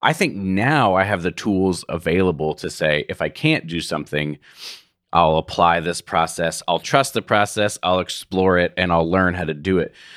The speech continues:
But when I was younger and my singular goal was winning a job in an orchestra, I just needed to constantly prove to myself that that goal was gonna be able to happen.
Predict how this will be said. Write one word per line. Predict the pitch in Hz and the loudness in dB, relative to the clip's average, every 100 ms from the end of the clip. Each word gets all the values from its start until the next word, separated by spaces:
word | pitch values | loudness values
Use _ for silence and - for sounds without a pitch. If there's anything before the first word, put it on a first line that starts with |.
| - _ | -20 _
But | 110 | 0
when | 113 | 2
I | 101 | 2
was | 98 85 | 0 2
younger | 127 185 82 82 | 2 2 2 0
and | 85 | 2
my | 92 85 | 0 0
singular | - - 110 107 95 90 82 | -4 -4 0 2 0 0 0
goal | 82 104 113 | 2 4 4
was | 85 | 2
winning | 82 82 80 | 0 -2 -2
a | 76 | -4
job | 71 78 87 76 | -2 0 0 0
in | 73 | -4
an | 73 | -2
orchestra, | 104 113 87 - 76 71 | 0 0 -6 -4 -2 0
I | 98 | 0
just | 107 - | -2 -2
needed | 104 92 | 0 0
to | 90 | -2
constantly | - 101 - - 90 | -2 -2 -2 -6 -6
prove | - 98 98 | 0 0 2
to | 87 | -2
myself | 80 76 78 80 | -4 -2 -2 -2
that | 78 - | -4 -6
that | 87 - | -6 -6
goal | 85 90 95 82 | 0 2 4 0
was | 78 - | -2 -4
gonna | 90 85 | -4 -4
be | 78 82 | -2 -2
able | 73 71 | -2 -4
to | |
happen. | 76 95 104 - 69 | -4 -2 -2 -2 -12